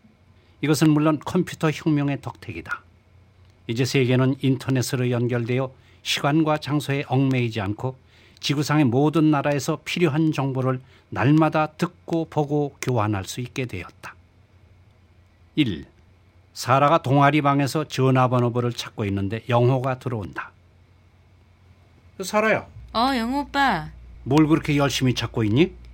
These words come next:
Speaker 2: 이번 여름에 뉴욕 가는 표를 예약해야 되는데 여행사 전화번호를 몰라서요. 아무래도 일일사에 물어봐야겠어요.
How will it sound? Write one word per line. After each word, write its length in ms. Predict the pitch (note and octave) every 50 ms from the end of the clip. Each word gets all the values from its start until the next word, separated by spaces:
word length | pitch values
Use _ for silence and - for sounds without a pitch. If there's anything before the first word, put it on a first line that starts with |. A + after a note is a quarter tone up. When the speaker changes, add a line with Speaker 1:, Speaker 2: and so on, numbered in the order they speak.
| - - - - - -
Speaker 2:
이번 320 | - G#3 A3 C#4+ D4 D4
여름에 400 | D#4 D#4 D4+ D4 C#4+ C#4 C#4 C4+
뉴욕 280 | B3 F#3+ G3 A#3+ C4 B3+
가는 240 | D4 D4 D4 D4+ D4+
표를 360 | C#4+ C4+ C4 A#3+ G#3+ G3+ G#3 F#3+
예약해야 440 | E3+ E3+ G3+ A#3 A#3 - C4 B3+
되는데 560 | B3 B3 A#3 A3 G#3 G3+ F#3+ F3+ F3 F3+ F#3 - - - - - - -
여행사 360 | F3+ F#3+ A3 B3+ C4 C4+ D4
전화번호를 680 | - - - F#3 G3 A#3+ C#4 C4+ D#4+ D#4 D#4 D#4 C#4 A3+
몰라서요. 720 | D#3+ E3+ F3 G3+ A#3 A#3+ - A3+ G3 D#3+ D3+ D#3+ F3 F3+ - - - - - - - - -
아무래도 460 | - E3+ F#3+ A3+ C4+ C#4 D4 D4 D4
일일사에 720 | C#4 F#3+ F#3 F#3+ A#3+ C#4+ D#4 D4+ - - C#4 C4+ B3+ A#3+ G#3
물어봐야겠어요. 1120 | E3 E3 F3+ A#3 C4 C#4 D4 D4+ D4 B3+ A#3+ G#3 - - D#3+ D#3 D#3 E3 F#3+ G#3 G3+